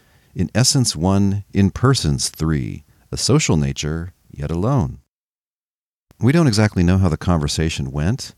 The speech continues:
but Eddy did not sign and did not think they had the right to require him to sign. His first tract had been published in March of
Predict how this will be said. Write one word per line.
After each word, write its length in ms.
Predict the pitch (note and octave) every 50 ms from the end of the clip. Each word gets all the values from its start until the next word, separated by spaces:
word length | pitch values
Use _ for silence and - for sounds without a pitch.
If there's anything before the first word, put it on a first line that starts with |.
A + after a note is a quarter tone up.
| _ _ _ _ _
but 140 | F2+ - - -
Eddy 360 | A2+ C3 C3 B2+ B2 A#2 -
did 200 | D#2+ G2+ G#2 G2
not 360 | A#2 B2+ A#2 - - _ -
sign 540 | - - C#2 A#1+ G1+ G1+ C2 D2 E2 G#2 - _ _ _ _ _
and 100 | F2 A2+
did 100 | C3 C3+
not 160 | E3+ D3+ B2
think 200 | - D3 C#3 -
they 100 | - B2
had 220 | A#2 B2 A#2 A2 F2+
the 100 | F2+ E2
right 300 | G#2+ C3 A#2 F#2 - -
to 160 | - - G2+
require 420 | G#2+ - - C3 C3+ E3 D#3+ A#2
him 180 | E2+ C#2 A#1+ C2
to 120 | - - -
sign. 440 | - - A1+ G1+ - - - - - _ _ _ _ _ _ _ _ _ _ _ _ _ _ _ _ _ _ _ _ _ _
His 180 | - A2+ A2 -
first 280 | - D3+ D#3+ - -
tract 280 | - - C#2+ D2 D2 -
had 140 | F#2 E2 D2+
been 120 | E2+ D#2+
published 460 | - - D2+ C#2+ D2 D#2+ D2 - -
in 100 | D2 C#2
March 320 | C#2+ D2+ D#2+ E2+ F2 - D#2+
of 140 | C#2 A#1+